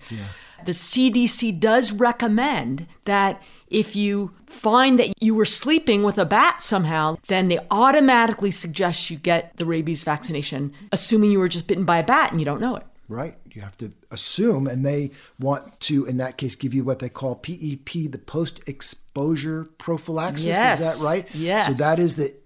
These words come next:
Speaker 1: immunoglobulin plus the series of four vaccines, I think,
Speaker 2: Right.
Speaker 1: that you get, right? If, however, you're able to capture the lone bat, and then they test it and show that it does not have rabies, then you can avoid that.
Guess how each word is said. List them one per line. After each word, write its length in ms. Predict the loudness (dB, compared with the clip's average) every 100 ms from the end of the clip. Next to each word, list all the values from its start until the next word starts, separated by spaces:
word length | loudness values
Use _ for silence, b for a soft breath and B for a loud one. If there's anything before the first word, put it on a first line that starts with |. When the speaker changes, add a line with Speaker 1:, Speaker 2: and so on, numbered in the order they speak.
| -4
Speaker 1:
immunoglobulin 1080 | 2 4 4 0 -4 -6 -6 -6 -4 -6 -8 b b b
plus 600 | 0 4 4 2 -4 -6 -12 _ -10
the 100 | -6
series 480 | -2 0 0 0
of 260 | -4 -8 -12
four 440 | -12 -8 -6 -8
vaccines, 760 | -10 -12 -12 -8 -8 -8 -10 -12
I 80 | -16
think, 340 | -16 -20 -6
Speaker 2:
Right. 200 | -4 -4
Speaker 1:
that 100 | -8 -18
you 80 |
get, 260 | -16 -16 -12
right? 220 | -10 -10 B B B -18 0
If, 280 | 2 2 0
however, 500 | 0 2 2 -2 -4
you're 180 | 0 0
able 240 | 0 -2
to 160 | -8 -10 -10
capture 640 | -6 -4 -4 -4 -4 -4
the 160 | -4 -4
lone 460 | -2 -2 -2 -2 -4
bat, 500 | -6 -8 -10 -14 _ _ -6
and 160 | -2
then 120 | 0
they 120 | -2 -4
test 380 | -6 -6 -6 -8
it 160 | -10 -10
and 160 | -10
show 180 | -8 -8
that 180 | -8 -12
it 100 | -12
does 200 | -12 -10
not 200 | -8 -6
have 200 | -6 -4
rabies, 340 | -4 -4 -6 -6
then 140 | -6
you 60 | -8
can 160 | -10
avoid 460 | -12 -6 -2 -2 -4
that. 280 | -16 _